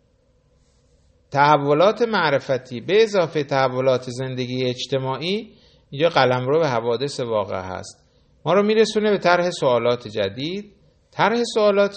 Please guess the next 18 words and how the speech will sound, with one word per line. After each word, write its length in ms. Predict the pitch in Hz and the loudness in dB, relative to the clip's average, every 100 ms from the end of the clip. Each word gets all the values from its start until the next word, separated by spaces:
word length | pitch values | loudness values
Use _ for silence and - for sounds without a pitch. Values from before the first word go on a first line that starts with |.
| 202 | -2
جدید 300 | 202 220 233 | -2 -2 -6
اجتهاد 580 | - 143 - 117 117 92 | -6 -6 -6 0 0 0
جدید 480 | 87 90 82 82 80 | -6 -8 -8 -14 -16
می‌خواد. 720 | 82 - 85 82 80 87 - _ - | -20 -14 -12 -12 -14 -20 -20 _ -14
یه 100 | 117 | -12
همچین 560 | 98 82 92 92 101 104 _ _ _ _ _ - | -12 -12 -14 -14 -16 -20 _ _ _ _ _ -16
مکانیزمی 720 | - 98 98 104 90 82 78 | -8 -6 -6 -8 -10 -14 -12
داره 300 | 80 76 76 | -8 -6 -8
این. 320 | 62 69 57 53 _ _ _ _ _ _ _ _ _ _ _ _ _ | -12 -20 -20 _ _ _ _ _ _ _ _ _ _ _ _ _ _
خب، 320 | _ 156 - - | _ 0 0 -6
چالش 440 | - 165 208 233 | -2 0 0 0
بعدی، 880 | 254 196 180 147 143 190 220 202 185 | -2 2 4 2 0 -8 -8 -6 -6
حالا 240 | 180 170 208 | -6 -4 -4
چالش 400 | 180 165 208 208 | -2 -2 -2 -6
مجتهدان 1080 | 156 160 165 - 165 156 160 160 208 277 302 | -4 -2 -2 2 4 6 6 6 4 2 0
و 140 | 208 | 4
روشنفکران 1160 | 247 220 190 185 175 160 170 165 202 170 117 101 | 6 6 6 2 0 0 -4 0 0 2 0 -4
دینی 420 | 101 98 95 | -6 -6 -8